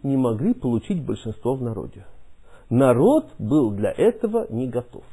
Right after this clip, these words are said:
Поэтому, когда мы говорим «народ не готов»,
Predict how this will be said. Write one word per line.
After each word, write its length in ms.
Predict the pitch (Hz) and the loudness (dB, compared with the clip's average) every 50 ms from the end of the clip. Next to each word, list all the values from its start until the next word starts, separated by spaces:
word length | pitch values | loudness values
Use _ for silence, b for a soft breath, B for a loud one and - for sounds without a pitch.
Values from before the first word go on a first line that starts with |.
| - - - - - - - - - - b b b b b b b - | -20 -20 -20 -20 -20 -20 -20 -20 -20 -20 b b b b b b b 2
Поэтому, 280 | 160 175 180 185 165 | 2 2 4 2 0
когда 220 | - 202 190 226 220 | 2 2 2 2 2
мы 80 | 196 175 | 2 2
говорим 200 | 165 175 147 139 | 2 4 4 4
«народ 360 | 156 170 190 185 139 127 - | 4 6 6 6 6 4 0
не 120 | 147 143 147 | -2 -2 0
готов», 460 | 143 175 190 - 330 320 262 151 | 0 0 0 2 0 2 2 2